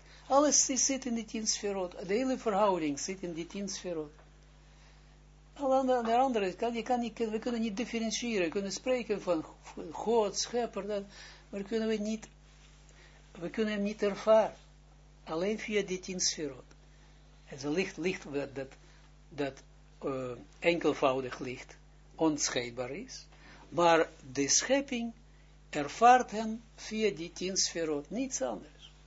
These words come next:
En daarom is voor ons, steeds moeten we teruggrijpen naar die tien sferot, zullen we alles ontvangen. Alles wat, wat we kunnen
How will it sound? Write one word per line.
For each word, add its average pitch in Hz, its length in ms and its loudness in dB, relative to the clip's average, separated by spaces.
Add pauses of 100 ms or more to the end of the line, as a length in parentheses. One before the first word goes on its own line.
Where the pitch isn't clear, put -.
(140)
En 156 140 -10
daarom 214 300 2
is 208 120 -8
voor 214 140 -2
ons, 214 300 -4 (800)
steeds - 540 -2
moeten 180 240 -6
we 180 120 -2
teruggrijpen 180 760 -2
naar 151 180 -4
die 143 120 -6
tien 208 260 -6
sferot, 202 480 0
zullen 165 220 -2
we 175 160 -2 (600)
alles 233 520 6
ontvangen. 175 560 -4 (360)
Alles 247 760 2 (540)
wat, 170 180 -6 (100)
wat 156 240 -6
we 143 160 -8
kunnen 143 320 -6